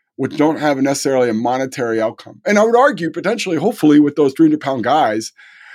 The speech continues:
that if I can get their lean body mass above two sixty-five, which means that pretty much eighty-five percent of their body mass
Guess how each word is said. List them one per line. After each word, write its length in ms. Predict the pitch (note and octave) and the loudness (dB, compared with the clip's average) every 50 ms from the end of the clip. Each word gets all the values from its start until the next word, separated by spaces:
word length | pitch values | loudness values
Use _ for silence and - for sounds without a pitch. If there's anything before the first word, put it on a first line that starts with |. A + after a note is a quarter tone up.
| - - | -4 0
that 120 | C#3 C#3+ | 0 0
if 80 | C#3 C3 | 2 2
I 100 | D3+ F3+ | 0 0
can 120 | F#3 F#3 | 0 0
get 140 | E3+ F#3 - | -2 -2 -2
their 140 | D3 A#2+ A2+ | -2 -2 0
lean 220 | B2 D#3+ E3+ D#3+ | 2 2 2 2
body 280 | - A#2+ C3+ D#3+ E3+ D3 | 0 0 0 0 2 0
mass 360 | A#2+ A#2 A#2 A#2 A#2+ - - | 0 0 -2 -4 -6 -6 -10
above 400 | G2+ F#2+ C3 C3+ C3+ B2+ - - | -8 -4 -2 -2 -2 -2 -6 -10
two 180 | - - E3+ D3+ | -10 -10 -8 -6
sixty-five, 880 | - - C#3+ C#3 - - A2+ G#2 - C3 C3+ B2 F#2 F2 G#2 G#2+ _ _ _ _ _ _ _ _ _ _ _ _ _ _ _ _ _ | -4 -4 -4 -4 -6 -10 -10 -4 0 0 2 2 0 -2 -8 -14 _ _ _ _ _ _ _ _ _ _ _ _ _ _ _ _ _
which 180 | - A#2+ G#2+ - | -8 -6 -2 -2
means 200 | C#3 C3+ C3 A2 | 0 0 0 0
that 280 | C3+ B2+ B2 A#2+ A#2 - _ _ _ _ _ _ _ _ _ _ _ | 2 2 2 0 -2 -4 _ _ _ _ _ _ _ _ _ _ _
pretty 180 | - F3+ F#3+ G3 | -2 -2 0 2
much 340 | F3 E3+ E3 D#3 - - - _ _ _ _ _ _ _ _ - | 2 2 2 2 0 -6 -12 _ _ _ _ _ _ _ _ 0
eighty-five 600 | D3 D#3 F3 F3+ F3 - - E3 D3+ D#3 D3+ D#3 | 0 0 0 0 -4 -2 0 2 2 2 0 -2
percent 260 | D3 - - C#3+ C3+ | -4 -6 -4 -2 -2
of 60 | C3 | -2
their 100 | A#2+ A2 | -2 -2
body 280 | G#2 A#2+ B2 B2+ B2+ A#2 | 0 0 0 0 0 -4
mass 400 | G#2+ G#2+ G#2+ G#2+ A2 G#2 - | -6 -8 -8 -8 -8 -10 -12